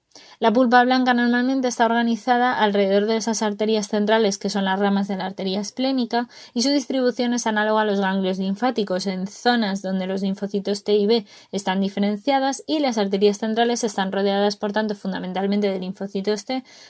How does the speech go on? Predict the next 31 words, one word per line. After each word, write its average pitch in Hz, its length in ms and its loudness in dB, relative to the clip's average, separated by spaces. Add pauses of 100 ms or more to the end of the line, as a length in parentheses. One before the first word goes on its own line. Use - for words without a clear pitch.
formando 269 460 2
lo 247 100 2
que 240 100 -2
se 247 120 -4
denomina 240 420 0
la 208 140 2
vaina 226 260 0
linfática 214 640 -2
periarteriolar 185 1000 -2 (480)
o 311 260 4 (200)
también 196 240 0
denominada 208 680 0
PALS, - 480 -4 (240)
¿vale? 220 260 -4 (480)
Los 240 260 4
folículos 233 520 4
ricos 226 440 2
en 233 220 2
linfocitos 202 640 0
B 262 220 0
ocupan 208 440 2
el 202 120 0
espacio 214 400 -2
entre 185 240 -4
el 185 60 -6
seno 208 300 0
marginal 226 460 0
y 247 80 0
la 185 140 0
vaina 214 460 0
periarteriolar. 190 1080 -2